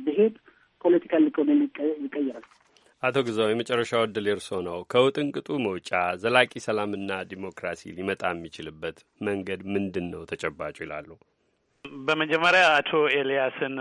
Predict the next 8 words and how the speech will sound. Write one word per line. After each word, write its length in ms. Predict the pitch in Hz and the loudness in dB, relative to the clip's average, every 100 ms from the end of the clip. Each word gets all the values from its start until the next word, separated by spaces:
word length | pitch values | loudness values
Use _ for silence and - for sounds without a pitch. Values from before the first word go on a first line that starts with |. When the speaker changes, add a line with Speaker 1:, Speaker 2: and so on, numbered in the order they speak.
| 123 120 | -6 -4
Speaker 3:
አመሰግናለሁ፣ 840 | 127 123 - 127 127 135 127 135 131 135 131 123 | -4 -6 -8 -6 -8 -8 -6 -4 -4 -4 -4 -4
ሞቅ 260 | 139 143 156 135 | -6 -4 -2 -2
ያለ 240 | 127 120 123 | -2 -4 -6
ክርክር 460 | - 123 - 131 - | -6 -8 -8 -10 -8
ስላደረግን። 720 | 117 113 113 117 131 170 359 - - - - - _ _ _ | -10 -8 -8 -8 -6 -6 -8 -12 -14 -14 -14 -18 _ _ _
ለእኔ 300 | - 185 233 247 214 156 | -4 -2 0 0 -2 -2
የኢትዮጵያ 680 | 139 143 143 135 175 151 160 151 | 0 0 -2 -4 -6 -4 -4 -4
ሁኔታ 420 | 151 151 147 | -4 -4 -4